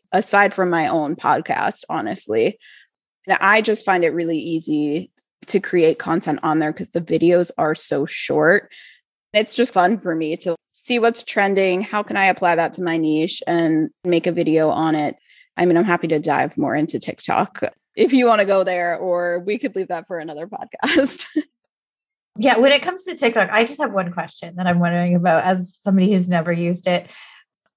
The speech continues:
Speaker 2: In terms of, like, content and creating content, how often should you be posting videos if you wanna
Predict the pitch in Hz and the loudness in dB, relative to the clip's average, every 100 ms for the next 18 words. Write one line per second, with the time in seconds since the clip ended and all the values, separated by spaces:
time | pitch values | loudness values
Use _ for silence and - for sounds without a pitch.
0 | _ - 269 262 302 311 262 190 - - | _ -4 -2 2 2 2 2 0 -2 -2
1 | 185 190 196 180 160 185 175 175 180 175 | -2 -2 -2 -2 -2 -2 0 2 0 -2
2 | 170 170 175 170 - - 269 262 185 180 | -4 -4 -4 -4 -6 2 2 2 -2 0
3 | 196 180 180 175 180 170 - 170 - 170 | -2 -2 -2 -2 0 -2 -2 -4 -4 -6
4 | 156 156 156 170 175 170 - 180 170 156 | -6 -6 -6 -8 -8 -8 -6 -4 -4 -4
5 | - 196 | -8 -10